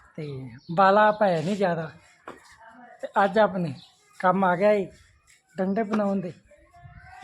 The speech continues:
ਤੇ ਇਹਦੇ ਤੇ ਲਾਵਾਂਗੇ ਹੁਣ ਆਪਾਂ ਮੱਛਰ ਜਾਲੀ। ਕਿਉਂ, ਲਾਈਟ ਚਲੀ ਜਾਂਦੀ ਆ ਰਾਤ ਨੂੰ, ਕਣਕਾਂ ਪੱਕੀਆਂ ਹੋਈਆਂ ਏ,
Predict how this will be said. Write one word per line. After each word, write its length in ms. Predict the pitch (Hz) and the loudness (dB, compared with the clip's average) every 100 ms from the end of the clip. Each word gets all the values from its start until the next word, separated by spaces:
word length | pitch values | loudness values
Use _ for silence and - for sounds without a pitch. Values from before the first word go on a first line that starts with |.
| - - - _ _ 679 1077 _ _ _ - - | -18 -18 -20 _ _ _ _ _ _ _ -20 -20
ਤੇ 60 | - - | -18 -6
ਇਹਦੇ 240 | 214 214 233 | -2 0 0
ਤੇ 100 | 214 | 0
ਲਾਵਾਂਗੇ 380 | 180 185 202 190 | 0 0 0 -2
ਹੁਣ 100 | 165 | -4
ਆਪਾਂ 220 | - 135 - - - _ _ _ _ - _ _ - | -8 -14 -14 -18 -20 _ _ _ _ -20 _ _ -8
ਮੱਛਰ 340 | 180 180 208 | -6 -4 -4
ਜਾਲੀ। 300 | 196 214 196 175 - _ _ _ _ _ _ _ _ _ _ _ _ _ _ _ - - _ - - _ _ _ _ - - - | 0 0 0 -6 -16 _ _ _ _ _ _ _ _ _ _ _ _ _ _ _ -16 -16 _ -20 -20 _ _ _ _ -20 -16 -2
ਕਿਉਂ, 240 | 220 226 226 - - - - - - | 0 0 -2 -10 -20 -20 -20 -18 -6
ਲਾਈਟ 420 | 190 196 214 220 - - _ _ - | 0 2 2 -2 -18 -20 _ _ -6
ਚਲੀ 300 | 180 190 226 | -2 0 0
ਜਾਂਦੀ 280 | 233 233 226 | 0 0 2
ਆ 60 | |
ਰਾਤ 300 | 202 196 190 | 2 2 -2
ਨੂੰ, 160 | 190 156 - _ _ _ _ _ _ - | -8 -10 -16 _ _ _ _ _ _ -4
ਕਣਕਾਂ 300 | 190 190 208 | -2 0 -2
ਪੱਕੀਆਂ 380 | 208 - 214 | -2 -2 0
ਹੋਈਆਂ 240 | 214 175 | 0 0
ਏ, 60 | 160 | -6